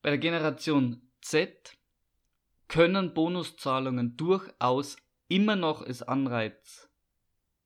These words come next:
genutzt werden. Klar ist aber, wir sind deutlich sicherheitsliebender und nehmen einen Job eher unwahrscheinlich an, wenn wir das Gefühl haben, wir müssen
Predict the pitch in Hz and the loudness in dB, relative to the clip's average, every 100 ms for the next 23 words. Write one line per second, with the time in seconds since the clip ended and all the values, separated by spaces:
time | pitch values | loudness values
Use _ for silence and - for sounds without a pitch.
0 | - 135 147 160 - - 175 202 233 - | -8 -4 -4 -4 -12 -8 -8 -6 -10 -12
1 | _ _ _ _ _ _ _ _ _ _ | _ _ _ _ _ _ _ _ _ _
2 | - 135 127 143 - 139 135 143 147 147 | -4 0 2 0 -2 0 0 0 0 0
3 | 147 156 156 143 - 190 - 135 117 - | 2 2 -2 -6 -6 -8 -4 -2 -2 -2
4 | 127 135 156 151 175 - - - - 143 | -2 -2 -2 -4 -6 -10 -20 -12 -2 -2
5 | 135 147 170 190 196 151 131 127 120 - | 0 0 2 0 0 -2 -2 -2 -6 -2
6 | 165 165 - - _ _ _ _ _ _ | -2 -2 -16 -20 _ _ _ _ _ _
7 | _ _ _ _ 147 151 139 180 214 180 | _ _ _ _ 2 4 4 2 2 2
8 | 143 143 135 127 120 - - 127 151 196 | 0 0 0 0 -4 -8 -4 -2 -2 -8
9 | - _ _ _ - 131 165 180 196 175 | -12 _ _ _ -10 0 2 2 -2 -2
10 | 170 170 151 147 139 123 - 170 185 170 | -2 0 -2 -4 -4 -4 -6 -6 -6 -6
11 | 165 165 156 135 131 135 165 214 - - | -8 -6 -4 -2 0 0 2 2 0 -6
12 | 147 147 165 170 | -2 -2 -2 -8